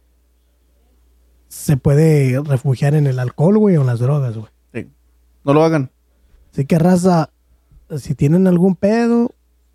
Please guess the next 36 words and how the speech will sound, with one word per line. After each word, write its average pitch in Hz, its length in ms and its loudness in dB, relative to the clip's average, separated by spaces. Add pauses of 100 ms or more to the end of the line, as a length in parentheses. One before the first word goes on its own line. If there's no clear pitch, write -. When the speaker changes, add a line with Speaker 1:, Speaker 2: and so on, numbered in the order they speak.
(580)
Speaker 1:
o 139 120 -4
están 147 240 -4
pasando 196 340 0
por 151 200 -2
algo, 208 280 0
hablen. 226 460 -2 (800)
Eso 147 180 0
no 185 120 2
Speaker 2:
Ah. - 20 2
Speaker 1:
es 180 80 0
de, 180 180 2
no 160 120 4
es 175 60 4
de 180 80 2
maricones, 160 680 -2
no 147 100 -2
es 156 120 -2
de 143 380 0
Speaker 2:
Háblenle 185 300 -2
al 156 120 0
Rodo. 247 420 -2
Speaker 1:
Sí, 156 260 -2
háblenme 202 300 2
a 170 40 2
mí, 190 140 2
no 214 100 -2
hay 208 60 -2
Speaker 2:
Su - 60 -10
Speaker 1:
pedo. 202 200 -4
Speaker 2:
número 196 260 0
es 185 80 -4
el 185 120 -4
tres 185 200 -6
cero. 196 260 -4
Ah. 131 220 -12
Speaker 1:
Así 151 180 -4